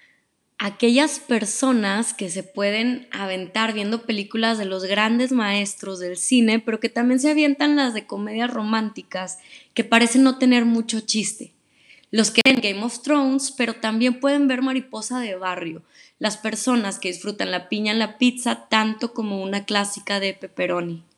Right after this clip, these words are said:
Pues bueno, al fin de cuentas, el punto en sí de este escrito creo que era que no por ser consumidores o no por tener ciertas ideas en específico,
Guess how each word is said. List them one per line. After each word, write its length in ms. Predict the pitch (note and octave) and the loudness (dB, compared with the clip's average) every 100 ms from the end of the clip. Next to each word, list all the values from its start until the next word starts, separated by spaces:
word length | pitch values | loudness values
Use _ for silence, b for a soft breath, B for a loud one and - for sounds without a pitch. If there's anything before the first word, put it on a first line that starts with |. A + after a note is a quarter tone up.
| B B B B B | B B B B B
Pues 200 | - G3 | -2 2
bueno, 420 | A3 A3+ F3+ E3+ - | 4 4 4 -2 -2
al 260 | F3+ F#3 F3+ | -2 -2 2
fin 180 | B3 | 6
de 140 | C4 C#4+ | 6 8
cuentas, 400 | D#4+ C4 G#3+ G#3+ | 8 8 4 0
el 140 | G3+ | -2
punto 320 | - A#3+ A#3 | 2 4 6
en 80 | C4 | 4
sí 180 | C4+ B3 | 6 2
de 140 | G3 | 2
este 180 | F#3 - | -4 -6
escrito 560 | A3+ - B3+ B3+ F3+ - B B B | -6 2 2 2 -2 -6 B B B
creo 300 | - B3+ C#4 | 4 6 6
que 380 | C4+ C#4 B3 A#3+ | 6 4 6 6
era 240 | A#3 A#3+ A#3+ | 4 2 0
que 220 | G#3+ G#3 | -4 0
no 240 | A3 A3 | -2 -2
por 160 | C#4 C#4+ | -2 -4
ser 260 | - C4+ | -4 -6
consumidores 920 | C#4+ D4 C#4+ C4+ A3+ G#3+ A3 F#3 F3+ G3 | -4 -6 -4 -4 -4 -4 -4 -6 -8 -12
o 20 | |
no 160 | G3 G3+ | -14 -6
por 140 | C4 | -6
tener 320 | - A3+ A3 | -2 -2 -2
ciertas 580 | - B3 A#3 A#3 B3+ B3+ | -4 -2 0 -2 -4 -4
ideas 260 | G#3+ G3 G3+ | -2 -2 -2
en 140 | A#3 | -4
específico, 880 | A#3 - F3 - A#3 F#3 - E3+ | -6 -10 -6 -2 -2 -4 -10 -12